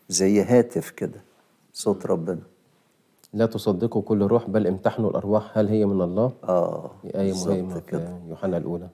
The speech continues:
Speaker 1: بالظبط. يعني، ولذلك ال-، ال-، الهراطقة من الإكليروس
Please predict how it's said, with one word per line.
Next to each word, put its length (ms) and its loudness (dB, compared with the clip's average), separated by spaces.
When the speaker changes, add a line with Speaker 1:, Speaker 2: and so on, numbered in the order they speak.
Speaker 1:
بالظبط. 420 0
يعني، 680 -2
ولذلك 800 2
ال-، 220 -6
ال-، 640 -2
الهراطقة 880 2
من 200 0
الإكليروس 1080 -2